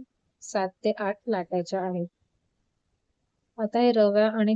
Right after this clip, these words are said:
खव्याचं मिश्रण सुद्धा थोडं घट्ट झालेलं आहे. मगाशी जरा जास्त सुट्ट सुट्ट होतं. सांजोऱ्या लाटायला सुरुवात केलेली आहे. मैद्यामध्ये गोळा बुडवून घेतलेला आहे आणि पुरीच्या शेपमध्ये, पुरीच्या आकारा एवढी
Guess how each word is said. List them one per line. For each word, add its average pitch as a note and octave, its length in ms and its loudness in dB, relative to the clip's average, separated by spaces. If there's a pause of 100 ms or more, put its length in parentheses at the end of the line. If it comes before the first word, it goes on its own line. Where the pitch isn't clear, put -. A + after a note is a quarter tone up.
खव्याचं G#3+ 420 2
मिश्रण G#3 340 0
सुद्धा G#3+ 420 -2 (120)
थोडं G#3 240 2
घट्ट G#3 300 -2
झालेलं G3+ 460 2
आहे. F3+ 300 -2 (340)
मगाशी G3+ 420 -2
जरा G#3 220 0
जास्त F#3+ 400 -2
सुट्ट G#3+ 380 -6
सुट्ट G#3 320 -4
होतं. F#3+ 380 -2 (1900)
सांजोऱ्या A3 520 2
लाटायला G#3 460 0
सुरुवात G#3 360 -4 (120)
केलेली G3 360 -2
आहे. F#3+ 320 0 (540)
मैद्यामध्ये G#3+ 680 2
गोळा G3+ 300 0 (180)
बुडवून G#3 360 0
घेतलेला G3 440 -2
आहे F3 260 0 (1300)
आणि A3 140 0 (140)
पुरीच्या A#3 560 2
शेपमध्ये, A3 600 0
पुरीच्या G#3+ 500 2
आकारा G#3 380 0
एवढी G#3 320 2